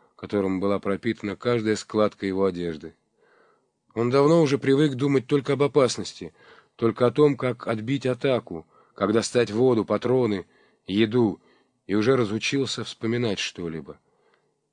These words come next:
И даже сейчас, в эту короткую минуту затишья, он думал не о себе, не о капитане, что застрелился на его глазах, не о денищике, что умирал на голом полу каземата.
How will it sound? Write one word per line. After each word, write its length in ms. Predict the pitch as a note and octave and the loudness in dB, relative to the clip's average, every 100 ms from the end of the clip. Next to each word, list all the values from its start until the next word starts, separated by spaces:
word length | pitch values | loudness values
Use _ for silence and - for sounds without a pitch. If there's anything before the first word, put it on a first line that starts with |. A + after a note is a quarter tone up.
| _ | _
И 60 | E2+ | -2
даже 260 | A#2+ A#2 | 0 0
сейчас, 440 | G#2 A2+ C3 B2+ A2 | -2 -4 0 0 0
в 40 | |
эту 200 | G#2+ G#2+ | -6 -6
короткую 520 | - G#2+ B2 - G#2+ | -2 0 0 -2 -2
минуту 340 | G2+ A2 A#2 G#2+ | -2 -2 -6 -4
затишья, 640 | G2+ - C3 - F2+ D#2+ _ _ _ _ - _ _ | -4 -4 -8 -8 -10 -12 _ _ _ _ -20 _ _
он 220 | A#2 A#2 | 2 4
думал 300 | B2+ B2+ B2+ | 6 6 6
не 100 | B2 | 4
о 80 | A#2 | 4
себе, 460 | - B2 A2+ G#2+ | 2 0 2 4
не 120 | G2 G2+ | 4 0
о 80 | |
капитане, 680 | F#2+ G2+ G#2 - A2+ A2+ F2+ - - - _ _ | -4 -6 -4 0 2 2 -2 -6 -20 -20 _ _
что 220 | - A2 | -2 0
застрелился 640 | G#2 - A2 A2+ G#2+ - | 0 2 4 4 2 0
на 60 | G2+ | 0
его 160 | G2 | 0
глазах, 560 | G2 G#2+ G2+ G2+ E2+ - _ _ _ _ - | 2 2 2 0 -2 -12 _ _ _ _ 0
не 100 | A#2 | 0
о 80 | |
денищике, 640 | A2+ A2+ B2 B2 - - F#2+ | 2 0 0 0 -2 -4 -10
что 180 | - G#2 | -6 -2
умирал 340 | G2+ G#2+ G#2+ | 0 2 2
на 160 | G2+ G2+ | 2 0
голом 340 | G2+ G#2 G2 | 0 -2 -4
полу 280 | F2+ G2 G2+ | -4 -4 -4
каземата. 640 | - F2+ F#2+ F#2+ F2 E2 | -4 -4 -4 -4 -6 -16